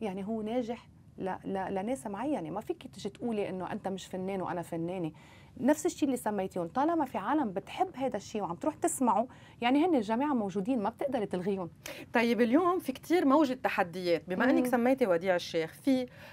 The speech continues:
Speaker 2: آه، ماهر جاه، وديع
Speaker 1: مم.
Speaker 2: الشيخ، آه، كارلوس، آه، اسامي كتير،
Speaker 1: مم.
Speaker 2: مهند زعيتر،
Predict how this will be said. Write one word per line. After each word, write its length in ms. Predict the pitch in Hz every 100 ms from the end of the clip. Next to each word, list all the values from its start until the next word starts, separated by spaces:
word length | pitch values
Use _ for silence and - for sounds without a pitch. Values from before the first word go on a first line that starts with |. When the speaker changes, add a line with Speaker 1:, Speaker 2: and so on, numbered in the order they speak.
| -
Speaker 2:
آه، 240 | 185 180 175
ماهر 340 | 208 226 214
جاه، 360 | 175 190 185 190
وديع 280 | 190 196 175
Speaker 1:
مم. 20 |
Speaker 2:
الشيخ، 480 | 269 277 185 180 175
آه، 320 | 175 165 170 170
كارلوس، 840 | - 220 226 208 196 190 190 - 190
آه، 360 | 175 175 -
اسامي 340 | 196 269 254 247
كتير، 300 | 254 240 214
Speaker 1:
مم. 60 |
Speaker 2:
مهند 340 | 190 214 214 180
زعيتر، 600 | 175 196 214 220 190